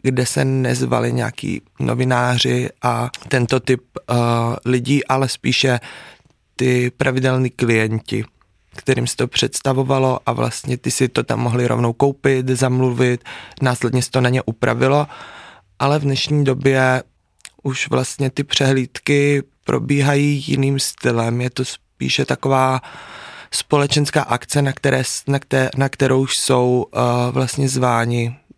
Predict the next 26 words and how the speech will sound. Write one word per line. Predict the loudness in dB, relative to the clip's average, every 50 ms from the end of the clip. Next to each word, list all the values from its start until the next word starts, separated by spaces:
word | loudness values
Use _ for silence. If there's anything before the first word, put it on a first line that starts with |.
| _ _ -8 -4
dejme | -2 -2 -2 -2
tomu, | -2 -2 -2 0
nějaký | 0 0 -2 -4 -4 -4 -6
influenceři, | -4 -2 -4 -4 -4 -2 0 0 2 2 0 0 0 0 2 2 2 2 2 2 0 -2 -4 -10 -20 -20 -20 -20 -20 -20 -20 -20 _ _ _ _ -20 _ -8
celebrity | -4 -2 0 2 2 2 2 2 0 0 0 0 0 0 2 2 2 0 -2 -4 -4
a | -4 -2
takovýto | -2 -2 0 0 0 0 0 0 0 -2
typ | 0 0 -2 -2 -2 -2
lidí. | -2 -2 -2 -2 0 2 2 2 2 0 -4 -10 -20 -20 -20 -20 -20 -20 -20 _ _ _ _ _ _ _ _ _ _ _ -20 -20 -20 _ -18 -18 -16 -12 -10
Tudíž | -6 0 2 2 2 2 2
vlastně | 0 0 0 2 2 2 2
na | 2 2
základě | 2 0 0 0 0 2 2 0
toho | 0 2 2 2 2 2
se | 0 -2
to, | -2 0 2 2 2 2 0 -4 -10 _ -4
mm, | -2 0 0 2 2 0 0 0 -2 -2 -6 -8 _ -2
ta | -2 0
kolekce | 2 2 2 2 2 0 -2 -2 -2
strašně | 0 0 0 0 2 2 2 2
rychle | 2 0 0 -2 -2 -2
dostane | 0 -2 -4 -2 0 0 2 2 2 0 -2 -4 -8 _ _ _ _ -2
na | 0 0 2
ten | 2 0 0
internet, | 0 -2 -2 0 0 -2 0 0 -2 -4 -4 -2
ale | -2 0 0